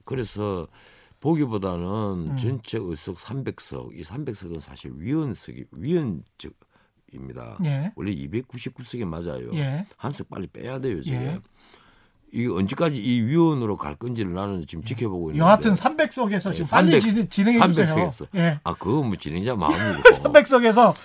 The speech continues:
Speaker 1: 삼백 석에서
Speaker 2: 열, 열 몇
Speaker 1: 제-,
Speaker 2: 개, 열두 개 빼고 지금.
Speaker 1: 제가 보기로는
Speaker 2: 예.
Speaker 1: 야, 그래, 뺄 문제가 아니라 제가
Speaker 2: 예.
Speaker 1: 보기로는
Speaker 2: 예.
Speaker 1: 내가 아까 그랬어요. 이게 그 야당이,
Speaker 2: 예.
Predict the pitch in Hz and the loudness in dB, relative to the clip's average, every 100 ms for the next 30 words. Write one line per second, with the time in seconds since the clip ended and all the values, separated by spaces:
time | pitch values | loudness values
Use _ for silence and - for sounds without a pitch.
0 | - - - 196 175 - 131 104 - 117 | -18 0 6 6 6 2 2 2 2 2
1 | 127 220 226 196 269 233 190 233 185 220 | 8 8 8 4 6 6 6 4 4 2
2 | 233 - 254 240 214 170 151 156 110 117 | 2 2 2 2 2 2 2 0 2 2
3 | 135 127 80 78 92 85 185 55 - _ | 2 0 0 0 2 2 2 -4 -18 _
4 | _ _ _ _ - _ - - 127 - | _ _ _ _ -20 _ -18 -4 -4 -4
5 | - 85 78 107 85 67 - 85 82 113 | -6 -6 -4 -4 -6 -8 -4 -2 0 0
6 | 104 69 67 82 65 57 101 98 69 120 | -2 -4 -8 -8 -6 -2 0 -2 -4 -8
7 | 78 69 69 76 64 _ - - _ - | -6 -8 -10 -12 -14 _ -20 -20 _ -10
8 | 98 101 92 80 67 50 - _ _ _ | -4 -2 -2 -4 -8 -12 -20 _ _ _
9 | _ _ _ _ _ _ 69 82 76 65 | _ _ _ _ _ _ -10 -6 -6 -8
10 | 58 71 101 123 127 104 71 71 170 151 | -8 -2 0 0 0 0 -2 -4 -2 -2
11 | 127 | -2